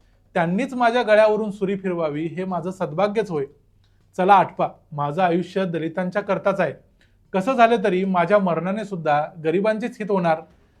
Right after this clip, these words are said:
म्हणजे तुम्हाला हजार हजार रुपये दोघांना मिळणार." महात्मा फुलेंचं हे उत्तर ऐकून हे दोन्ही मारेकरी चमकले.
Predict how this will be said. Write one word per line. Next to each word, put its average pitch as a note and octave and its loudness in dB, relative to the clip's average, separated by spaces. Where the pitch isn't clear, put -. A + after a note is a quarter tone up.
म्हणजे D#3 0
तुम्हाला F#3+ 0
हजार E3+ 0
हजार F#3 0
रुपये G3+ -2
दोघांना G#3 0
मिळणार." G3+ -2
महात्मा A3+ 2
फुलेंचं A3 -2
हे G3 2
उत्तर F#3 -2
ऐकून D#3 -2
हे D3+ -6
दोन्ही D3+ -6
मारेकरी D#3 -6
चमकले. D3 -12